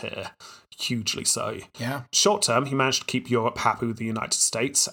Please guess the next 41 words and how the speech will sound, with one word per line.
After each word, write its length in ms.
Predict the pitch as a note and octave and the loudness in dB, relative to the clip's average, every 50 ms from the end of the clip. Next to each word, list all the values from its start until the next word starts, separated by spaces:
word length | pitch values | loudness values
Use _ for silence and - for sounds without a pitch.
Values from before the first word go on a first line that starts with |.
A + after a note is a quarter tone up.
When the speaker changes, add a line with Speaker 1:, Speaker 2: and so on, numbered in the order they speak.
| - | -2
Speaker 1:
as 120 | - B2 - | -2 -2 0
I 80 | A#2+ | 2
said 320 | A2+ - - A#2+ A2+ A#2 A2+ | 0 2 2 2 0 -2 -2
in 120 | A2 A2 | -4 -4
the 60 | A2 | -2
main 220 | A2+ A2+ A2+ A2+ A2 | -2 -2 -2 0 0
section. 540 | - - C3 B2 - - - D3+ D3 C3+ | 0 0 0 0 0 0 0 0 0 0
I 100 | - - | -2 -2
mean, 140 | A2 A#2 A2+ | -4 -4 -4
it 100 | B2 G#2+ | -2 0
wouldn't 180 | - B2+ A#2+ - | 0 0 0 -2
have 80 | G#2 | -2
looked 180 | A2+ A2+ - - | -2 -4 -4 -2
good 140 | - A2 A2 | -4 0 0
if 100 | C3 - | 0 -4
the 60 | - | -4
United 320 | - A2 A#2 A2 G#2+ - B2 | -6 -4 -4 -2 -2 0 0
States 340 | - - B2 A#2 A#2+ - - | 0 2 0 0 -2 0 0
went, 180 | B2 A#2 - D3 | -2 -2 0 2
"No, 300 | F3+ G#3+ G#3+ G#3+ G#3 G#3 - _ _ _ | 4 4 4 4 2 -2 -10 _ _ _
we're 120 | E3 F3 | 0 2
not 160 | F3+ F3 D#3+ - | 4 4 4 4
joining 260 | D#3 D3+ C#3+ C#3 C3+ | 4 2 2 2 2
him." 240 | C#3 C#3+ C#3+ C#3+ - - - - - - _ | 2 2 0 -2 -6 -16 -20 -20 -20 2 _
But 280 | G#3+ G#3+ - - - - - - | 4 4 6 2 -2 -2 -2 -10
far 180 | _ - E3+ F3 | _ 6 6 6
more 160 | E3+ E3+ D3+ | 8 6 4
important 380 | C#3+ C#3+ D3 D3 C#3 - C3 - | 4 2 2 2 2 2 -4 -4
than 140 | A#2+ A#2+ C3+ | -2 0 2
this, 200 | E3 C#3 - - | 2 2 2 0
the 80 | - | -2
human 380 | C#3 - - A3+ A#3 A#3 G#3 F3 | -2 0 2 2 4 4 2 4
rights 340 | D3+ F3+ G3+ G3 - - - | 4 4 2 2 0 -2 -2
aspect 560 | - - - - - - A2 A2 - - - | -2 -2 -2 -2 -2 -4 -6 -2 -2 -2 -4
of 60 | - | -2
the 80 | - - | -2 2
Helsinki 500 | A#2+ A#2+ A#2 - - D3 D3+ - B2+ A#2+ | 2 2 2 2 -2 -2 -2 -2 -2 0
Accord 380 | A2+ - - A#2 A#2 A#2 - - - | 0 0 0 0 0 0 -4 -4 -4
ends 280 | D3+ D3 E3 E3 - | -2 0 2 2 2
up 260 | C#3+ C3 - - - - - - _ _ | 2 0 -2 -6 -14 -20 -20 -20 _ _
morphing 720 | A2+ A#2 A#2 A#2+ A#2 A#2 - - A#2+ A2+ A#2 A#2 A2+ - | -2 2 4 4 2 2 0 -4 -6 -6 -6 -10 -10 -12